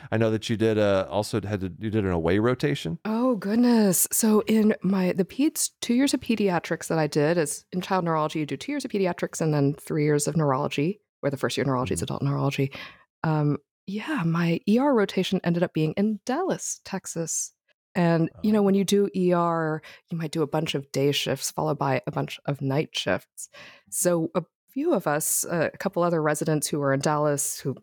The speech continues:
Speaker 2: I never met before or whatever, but we were working together there. We were about to flip over to nights. So we were thinking, "Okay, we need to stay up late to get ready for, like, four nights in a row.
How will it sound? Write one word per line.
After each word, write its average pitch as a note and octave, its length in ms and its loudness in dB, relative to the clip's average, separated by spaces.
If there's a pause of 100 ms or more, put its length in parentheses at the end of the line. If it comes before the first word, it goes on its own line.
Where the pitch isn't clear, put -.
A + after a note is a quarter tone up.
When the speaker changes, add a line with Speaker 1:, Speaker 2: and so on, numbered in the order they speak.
Speaker 2:
I A2 140 -8 (160)
never D3 180 -6
met C#3 200 0
before C3+ 240 -2
or C3 40 -2
whatever, C#3 280 0
but C#3 120 -2
we D3+ 120 -2
were C#3 100 0
working C#3 220 -2
together C#3+ 280 -2
there. D#3+ 200 2
We - 20 2
were D#3 60 4
about D#3 160 -2
to - 80 -12
flip - 180 -12
over D3+ 140 -6
to F3 80 -4
nights. A3 320 2 (400)
So - 120 -4
we E3 60 -2
were E3 60 0
thinking, D3+ 280 -4
"Okay, A3 300 2 (340)
we F3+ 120 2
need G3 180 4
to F#3 60 0
stay D#3 260 2
up F#3+ 220 0
late B3+ 320 0
to D#3+ 80 -2
get E3+ 180 2
ready E3+ 300 2
for, E3 260 0
like, D#3+ 300 0 (340)
four D3 180 -4
nights G3 320 0
in F3+ 80 2
a D#3 60 2
row. C#3 340 0